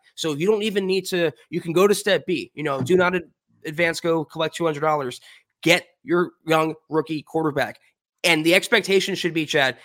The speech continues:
if anyone thinks the Broncos are gonna be super competitive in twenty twenty-four, I hate to break it to you, it could be a rough year. It could be an evaluational year, could be a transitional year. So the bridge guy doesn't really matter, and he already have him in place.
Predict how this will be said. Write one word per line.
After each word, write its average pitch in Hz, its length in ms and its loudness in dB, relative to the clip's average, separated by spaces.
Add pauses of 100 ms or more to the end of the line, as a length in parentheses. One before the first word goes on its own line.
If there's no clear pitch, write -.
(200)
if 160 320 0
anyone 226 420 2
thinks 190 220 0
the 165 80 -4
Broncos 170 400 0
are 165 60 -2
gonna 156 120 -4
be 143 140 -6
super 175 260 -4
competitive 165 500 -4
in 170 60 -6
twenty 165 220 -4
twenty-four, 175 600 -2 (200)
I 135 100 0
hate 165 180 -2
to 175 80 -4
break 165 240 -2
it 185 100 -4
to 202 120 -6
you, 185 80 -2
it 151 180 -10
could 175 280 -2
be 175 140 -2
a 170 60 -2
rough 151 300 -2
year. 127 220 -6
It - 60 -10
could 147 180 -6
be 156 100 -2
an 139 100 -2
evaluational 143 760 -2
year, 160 260 -2 (160)
could 143 140 -4
be 147 100 -2
a 135 40 -6
transitional 151 720 -4
year. 151 280 -2 (180)
So 139 280 -2
the 135 100 -8
bridge 170 340 0
guy 185 160 4
doesn't 156 420 0
really 151 280 -2
matter, 143 340 -2
and 135 160 -6
he 139 220 -12
already 156 380 -2
have 143 220 0
him 139 140 -6
in 127 160 -10
place. 131 420 -4